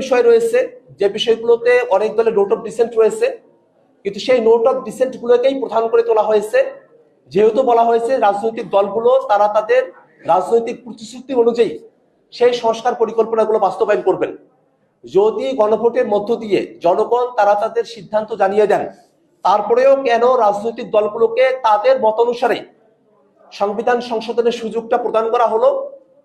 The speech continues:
সেই বিষয়টাতে একটা অস্পষ্টতার জায়গা তৈরি হয়েছে এবং এই সংস-,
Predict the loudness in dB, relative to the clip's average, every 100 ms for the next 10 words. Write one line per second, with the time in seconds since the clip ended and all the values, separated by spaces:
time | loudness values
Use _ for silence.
0 | _ _ -4 0 0 0 -2 -2 -2 -2
1 | 0 0 0 -2 -2 -6 -10 -6 -4 0
2 | 0 0 0 0 2 2 2 0 2 0
3 | 0 -2 -4 -4 -8 -8 -12